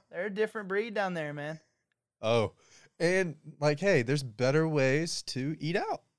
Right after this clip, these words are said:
Speaker 2: simply put.
Speaker 1: No doubt, dude. You can, you can
Speaker 2: Simply
Speaker 1: get your
Speaker 2: put.
Speaker 1: dinner a different way, bro.
Speaker 2: Yeah. And also, like, if that's your go-to, you're n-, probably not that good at sex, man. You're stuck in high school.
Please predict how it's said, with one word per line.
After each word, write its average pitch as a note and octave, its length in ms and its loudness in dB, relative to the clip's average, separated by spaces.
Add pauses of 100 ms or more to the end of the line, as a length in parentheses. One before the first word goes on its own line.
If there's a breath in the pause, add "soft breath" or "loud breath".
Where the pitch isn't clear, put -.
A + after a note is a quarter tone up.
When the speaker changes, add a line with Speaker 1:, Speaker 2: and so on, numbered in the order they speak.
(140)
Speaker 2:
simply D#3+ 360 -6
put. F3 400 -8
Speaker 1:
No G#3+ 300 -14
doubt, E3 420 -14
dude. C#3+ 220 -14
You F#3+ 140 -16
can, A#3 300 -14
you G#3 120 -12
can - 80 -14
Speaker 2:
Simply D#3+ 300 -6
Speaker 1:
get - 120 -10
your E3+ 140 -10
Speaker 2:
put. D3+ 80 -12
Speaker 1:
dinner G3+ 320 -8
a D3 80 -12
different E3 400 -16
way, D3 440 -14
bro. - 560 -18
Speaker 2:
Yeah. F#4+ 260 -6 (640)
And D#3+ 100 -4
also, A3+ 480 4
like, E3+ 240 2
if C#3+ 160 -2
that's D3+ 380 4
your D#3 200 2
go-to, D3 720 4 (840)
you're B2+ 160 2
n-, D3 120 2
probably A3+ 420 -2
not G3 280 -2
that F#3+ 260 -6
good F#3 200 -2
at D#3 120 -8
sex, E3+ 460 -2
man. D#3 300 0
You're D#3 100 0
stuck D#3 440 -4
in E3 80 -2
high D#3+ 200 -2
school. B2+ 440 -4